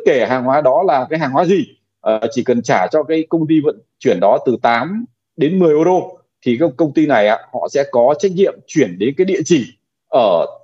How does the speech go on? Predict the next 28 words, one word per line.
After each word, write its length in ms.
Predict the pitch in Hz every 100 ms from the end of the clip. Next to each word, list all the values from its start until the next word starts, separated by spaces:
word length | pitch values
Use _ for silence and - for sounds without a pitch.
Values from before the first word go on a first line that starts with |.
| -
ở 120 | 87 -
tại 140 | 139
Việt 100 | 151
Nam, 220 | 160 165 135 _ _ _
à, 140 | - 120
mà 200 | 120 113
kh-, 160 | - -
không 240 | - 180
cần 240 | 156 131 113
thiết 140 | 180 214
phải 80 | 107
trả 180 | - 95 -
thuế, 300 | 139 160 247 - _ _
hay 140 | 151
là 80 | 139 -
không 180 | 165 143
cần 180 | 131 104
phải, 180 | 101 90 - - _ _
cái 100 | -
công 160 | 151 170
ty 80 | 170
vận 120 | 151
chuyển 160 | 131 110
này 100 | 101
họ 100 | 107
bao 240 | 165 160
toàn 220 | 156 131
bộ, 220 | 143 131